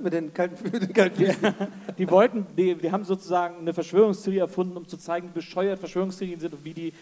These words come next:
Speaker 2: funktionieren können. Und deswegen haben sie in die Welt gesetzt, dass Birds Aren't Real, dass es Vögel gar nicht wirklich gibt und ziehen das aber volle Kanne auf diesem Instagram-Account durch. Sehr, sehr sehenswert, sehr lustig,
Speaker 1: Ja.
Speaker 2: äh, sehr unterhaltsam. Birds Aren't Real ist
Speaker 1: Hm.
Speaker 2: meine zweitliebste Verschwörungstheorie.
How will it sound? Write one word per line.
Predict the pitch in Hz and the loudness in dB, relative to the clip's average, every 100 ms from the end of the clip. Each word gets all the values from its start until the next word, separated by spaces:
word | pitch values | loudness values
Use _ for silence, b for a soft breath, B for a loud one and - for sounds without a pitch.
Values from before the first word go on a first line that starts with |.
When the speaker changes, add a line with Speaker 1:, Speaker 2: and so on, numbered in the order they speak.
| B | B
Speaker 2:
funktionieren | 196 185 190 202 127 | -4 0 2 2 0
können. | 120 107 B B | -4 -4 B B
Und | 139 | -4
deswegen | 143 165 | -2 -2
haben | 175 | -2
sie | 160 165 | 4 4
in | 131 | 4
die | 147 | 0
Welt | 151 160 | 0 0
gesetzt, | 147 143 147 - | -2 -4 -4 -6
dass | 131 - - _ | -6 -6 -16 _
Birds | 160 156 160 139 | 6 6 4 -4
Aren't | 147 147 | -6 -4
Real, | 139 170 117 | -2 0 -2
dass | 117 | -4
es | 117 | -8
Vögel | - 165 151 | -2 -2 -2
gar | 147 | -8
nicht | 143 | -10
wirklich | 147 143 131 | -12 -16 -8
gibt | 165 175 B B | -6 -6 B B
und | 147 | -10
ziehen | 143 185 190 | -8 -4 -4
das | 180 | -2
aber | 165 170 165 - - | 0 0 -2 -16 -16
volle | - 220 226 | 0 4 6
Kanne | 208 196 190 190 | 6 4 0 0
auf | 170 | -2
diesem | 170 175 | -4 -6
Instagram-Account | 180 165 139 117 127 120 | -6 -6 -6 -6 -6 -4
durch. | 139 - b b | -8 -10 b b
Sehr, | 120 170 | 0 2
sehr | 165 156 | 4 0
sehenswert, | 139 117 110 98 | -2 -4 -4 -2
sehr | 151 | 0
lustig, | 147 147 135 127 - | 0 -2 -6 -6 -2
Speaker 1:
Ja. | 127 127 123 120 | 0 0 -2 -4
Speaker 2:
äh, | |
sehr | 117 131 | -2 -4
unterhaltsam. | 117 110 104 98 98 - b b | -2 -4 -6 -8 -12 -14 b b
Birds | 131 139 - | 6 6 4
Aren't | 127 120 107 | -6 -4 -4
Real | 107 95 - - | -4 -6 -10 -18
ist | - | -14
Speaker 1:
Hm. | 220 175 | -10 -8
Speaker 2:
meine | 110 107 - | -6 -6 -8
zweitliebste | - 107 104 101 - | -8 -10 -8 -12 -12
Verschwörungstheorie. | 95 90 90 90 - | -14 -12 -12 -12 -14